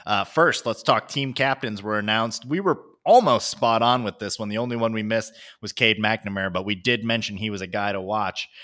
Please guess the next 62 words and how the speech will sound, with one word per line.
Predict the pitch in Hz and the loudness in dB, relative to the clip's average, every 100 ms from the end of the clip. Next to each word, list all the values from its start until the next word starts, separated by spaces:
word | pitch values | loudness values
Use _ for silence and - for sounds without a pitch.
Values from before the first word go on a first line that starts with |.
| - - | -14 -2
Uh, | 104 107 | -2 0
when | 113 | -4
he | 107 180 208 | -6 -6 0
was | 202 180 | 0 0
announced | 170 147 143 - 131 | 0 0 0 -2 -2
as | 110 | -2
one | 117 117 | -2 -2
of | 107 | -2
them, | |
along | 104 110 104 | 0 0 0
with | 95 | -4
Mazi | 107 113 107 110 | -2 -2 -2 -6
Smith, | - 117 110 - | -6 -2 -4 -2
Mikey | 101 101 98 | -6 -6 -10
Sainristil, | - 104 98 - 90 107 | -8 -8 -8 -8 -8 -6
Eric | 113 104 | -6 -4
All, | 104 101 | -2 -2
and | 98 | -2
Ronnie | 98 98 | -2 -2
Bell, | 90 107 104 95 - | -2 0 2 2 -2
everyone | 107 101 92 90 | -10 -8 -8 -8
else | 87 - | -8 -10
that | 82 | -14
we | 85 | -16
called, | - 98 104 156 143 | -8 -4 -4 -6 -8
thank | 92 90 | -12 -12
you | 90 | -12
very | 92 92 | -10 -8
much. | 90 113 - - _ - _ - | -6 -6 -8 -14 _ -20 _ -4
Uh, | 117 110 127 | -4 -4 -2
I | 123 | -4
think | - 185 202 | 0 -2 0
that | 143 123 | 2 4
a | |
lot | 117 123 120 | 4 4 2
of | - | -2
people | 127 110 107 | -6 -4 -6
read | 98 113 101 | -2 0 2
in | 120 120 85 76 - | 2 0 -4 -14 -10
to | 95 | -8
the | 92 | -4
Cade | 104 101 | -2 -2
McNamara | 95 95 - 98 95 | -2 -4 -4 -6 -4
being | 92 92 | -6 -8
a | 85 | -10
team | - 101 90 | -8 -8 -6
captain | 101 101 92 80 | -8 -8 -10 -10
part. | 90 85 80 _ - _ - | -6 -6 -6 _ -20 _ -8
Uh, | 92 87 | -6 -2
but | 113 | 2
other | 139 185 | 4 4
than | 131 | 2
that, | 131 117 | 2 2
what | 127 | 2
were | 131 | 2
your | 117 | -2
takeaways | - 113 107 95 92 87 | 0 -2 -2 -4 -4 -4
from | - 87 | -8 -12
the | 85 | -8
team | 98 87 | -8 -6
captains? | - 85 - 78 82 | -4 -6 -6 -16 -8
Anything? | 107 104 110 110 | -6 -6 -6 -8